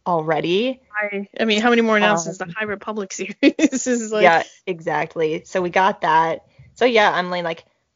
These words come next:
Speaker 1: the news that we got wasn't, like, a ton. Like, it, the thing about rumors is, like, it's almost disappointing when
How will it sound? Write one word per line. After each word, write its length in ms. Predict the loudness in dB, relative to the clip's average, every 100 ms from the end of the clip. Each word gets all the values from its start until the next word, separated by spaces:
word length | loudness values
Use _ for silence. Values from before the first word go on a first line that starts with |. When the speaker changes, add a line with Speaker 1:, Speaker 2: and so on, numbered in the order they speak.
| -8
Speaker 1:
the 100 | -4
news 220 | -4 -2
that 100 | -2
we 80 | -2
got 280 | -2 -2 0
wasn't, 320 | -2 -2 -8
like, 240 | -8 -8 -14 _ _ -8
a 160 | -8 -8
ton. 300 | -6 -4 -2
Like, 200 | -4 -4 _ _ _ _ _
it, 220 | -20 -20 -20 _ _
the 260 | -10 -2 -2
thing 280 | 2 2
about 380 | 2 2 0 0
rumors 500 | -2 -4 -2 -2 -4
is, 220 | -6 -4
like, 160 | -4 -4
it's 160 | -6 -6
almost 280 | -2 0 0
disappointing 640 | -2 -2 0 0 -2 0
when 300 | -2 -2